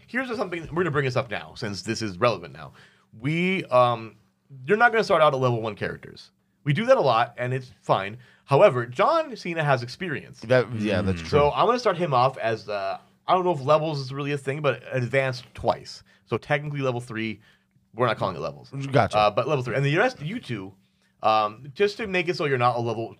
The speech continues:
Speaker 1: level one character, run around with a level three character, you're both level two.
Speaker 2: I'm down with that.
Speaker 1: I thought maybe.
Speaker 2: I'm
Speaker 1: So
Speaker 2: down
Speaker 1: you
Speaker 2: with
Speaker 1: guys
Speaker 2: that.
Speaker 1: have a little bit of experience. Maybe you've done something once.
Speaker 2: Yeah.
Speaker 1: But,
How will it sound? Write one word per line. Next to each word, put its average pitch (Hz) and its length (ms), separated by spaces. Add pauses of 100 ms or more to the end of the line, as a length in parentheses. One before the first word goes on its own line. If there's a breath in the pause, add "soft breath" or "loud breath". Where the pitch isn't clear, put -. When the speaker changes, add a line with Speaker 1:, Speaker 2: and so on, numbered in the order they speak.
(100)
Speaker 1:
level 135 220
one 127 140
character, 131 260
run 120 140
around 120 140
with 117 80
a 110 40
level 113 120
three 131 140
character, 151 260
you're 127 120
both 151 220
level 135 200
two. 82 320 (160)
Speaker 2:
I'm 143 140
down 165 220
with 127 100
that. 107 280
Speaker 1:
I 147 100
thought 143 180
maybe. 98 220
Speaker 2:
I'm 135 100
Speaker 1:
So 156 60
Speaker 2:
down 135 100
Speaker 1:
you 131 40
Speaker 2:
with 131 100
Speaker 1:
guys 214 60
Speaker 2:
that. - 80
Speaker 1:
have 196 80
a 185 60
little 175 240
bit 175 100
of 180 60
experience. 175 260
Maybe 165 180
you've 165 120
done 156 180
something 143 360
once. 143 340 (160 soft breath)
Speaker 2:
Yeah. 131 300
Speaker 1:
But, 131 300